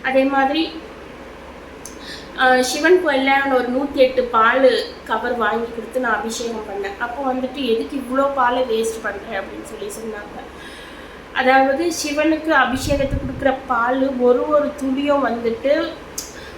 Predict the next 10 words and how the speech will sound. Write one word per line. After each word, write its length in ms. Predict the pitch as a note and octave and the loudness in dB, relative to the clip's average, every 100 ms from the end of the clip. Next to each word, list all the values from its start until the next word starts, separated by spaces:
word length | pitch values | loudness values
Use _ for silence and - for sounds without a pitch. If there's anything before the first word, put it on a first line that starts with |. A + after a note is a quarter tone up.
| - | -6
அது 240 | - B3+ C4 | -2 0 2
வந்துட்டு 600 | C4 C#4 C#4+ D#4 E4 - | 2 2 -2 -2 -2 0
அவ்வளவு 500 | B3 A#3+ C#4 B3+ B3+ | 0 2 6 6 4
புனிதமானது. 720 | D4 E4 D4+ C4 A#3+ A#3+ G3+ F#3+ - | 0 2 4 4 2 2 -2 -8 -6
அது 200 | A#3 A#3+ A3+ | -4 -4 0
எதுவுமே 420 | A#3 C#4 D4 D#4+ | 0 0 -2 -2
வேஸ்டே 680 | A#3+ B3 C4 C4 - C#4 C#4 | 0 4 6 4 -2 -4 -2
கிடையாது. 400 | A3+ A3 G3 - - - - - - - - - - - - - - - - - - - - - | -2 0 -2 -4 -12 -16 -18 -18 -18 -16 -16 -16 -16 -16 -16 -16 -16 -16 -16 -18 -16 -16 -16 -12
நான் 120 | A#3+ A3+ | -10 -6
சொல்றது 380 | B3 B3+ B3 | -2 -2 -2